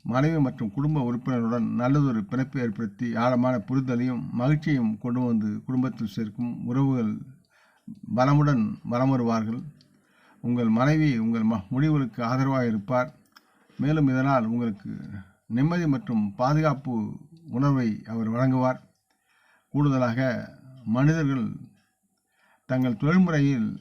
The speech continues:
தொழில்துறையில் புதிய மக்களை நீங்கள் எதிர்கொள்ளக்கூடிய சூழலும் இருக்கிறது.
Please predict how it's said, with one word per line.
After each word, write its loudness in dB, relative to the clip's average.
தொழில்துறையில் -2
புதிய 0
மக்களை 0
நீங்கள் 0
எதிர்கொள்ளக்கூடிய 2
சூழலும் 2
இருக்கிறது. -2